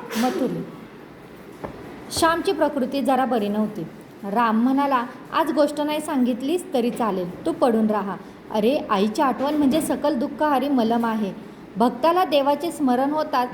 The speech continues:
त्याचे दुःख हरपते, तसेच आईचे स्मरण होताच माझे.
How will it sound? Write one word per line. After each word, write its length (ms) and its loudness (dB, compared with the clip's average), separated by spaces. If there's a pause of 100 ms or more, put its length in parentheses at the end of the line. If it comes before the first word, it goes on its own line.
(140)
त्याचे 240 0
दुःख 280 -2
हरपते, 520 0 (440)
तसेच 280 2
आईचे 400 0
स्मरण 400 2
होताच 440 0
माझे. 420 0